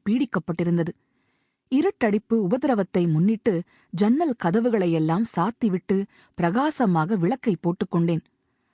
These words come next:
மனத்திலுள்ள சோர்வை மாற்றுவதற்காக கதை புத்தகம் படிக்கலாம் என்று ஒரு புத்தகத்தை எடுத்து வைத்துக் கொண்டேன்.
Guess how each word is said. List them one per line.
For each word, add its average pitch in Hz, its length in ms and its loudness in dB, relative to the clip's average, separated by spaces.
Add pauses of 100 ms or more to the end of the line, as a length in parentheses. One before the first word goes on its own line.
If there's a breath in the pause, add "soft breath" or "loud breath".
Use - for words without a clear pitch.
(200)
மனத்திலுள்ள 294 680 2
சோர்வை 240 500 0
மாற்றுவதற்காக 180 1040 -2
கதை 285 300 0
புத்தகம் 226 540 -2
படிக்கலாம் 185 480 0
என்று 175 260 0 (280 loud breath)
ஒரு 196 180 0
புத்தகத்தை 247 640 -2
எடுத்து 202 280 -2
வைத்துக் 190 300 -2
கொண்டேன். 170 320 0